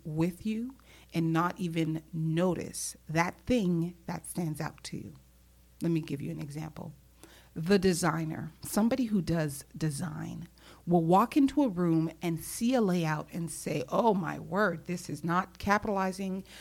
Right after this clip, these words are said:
the, the room and it's not taking advantage of its features." And I come in and I just see cozy couches and I see pretty colors.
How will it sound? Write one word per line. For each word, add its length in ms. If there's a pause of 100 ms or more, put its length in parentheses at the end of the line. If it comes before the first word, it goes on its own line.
(160)
the, 640
the 120
room 460
and 160
it's 220
not 240
taking 320
advantage 600
of 120
its 160
features." 680 (480)
And 120
I 140
come 240
in 260
and 220
I 120
just 200
see 140
cozy 360
couches 540
and 140
I 200
see 240
pretty 300
colors. 540